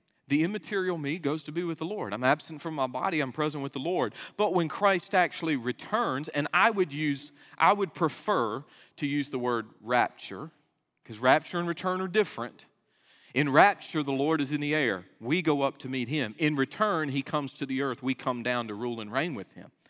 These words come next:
'Cause I believe in a thousand-year reign. I believe in actual millennium. I'm a literalist wherever the Bible allows me to be a literalist. So, the souls of the wicked begin suffering immediately in hell.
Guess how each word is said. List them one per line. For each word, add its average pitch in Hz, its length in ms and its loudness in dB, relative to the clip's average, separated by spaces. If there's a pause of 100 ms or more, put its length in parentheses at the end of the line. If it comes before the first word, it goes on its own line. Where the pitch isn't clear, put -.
(140)
'Cause 120 120 -2
I 147 100 10
believe 160 280 4
in 131 80 -6
a 117 60 -4
thousand-year 131 1000 -2
reign. 120 360 0
I 143 100 6
believe 175 240 6
in 127 160 0
actual 190 540 2
millennium. 175 600 0 (440)
I'm 143 100 2
a 147 40 8
literalist 202 680 4
wherever 170 280 2
the 202 80 -2
Bible 185 380 4
allows 170 300 2
me 185 100 -6
to 175 60 -6
be 151 100 -8
a 151 60 0
literalist. 139 680 -4 (580)
So, 175 520 4 (800)
the 170 100 4
souls 269 640 2
of 170 180 2
the 139 100 4
wicked 127 560 0 (320)
begin 160 320 0
suffering 180 540 0
immediately 160 560 0
in 151 80 -4
hell. 165 360 -4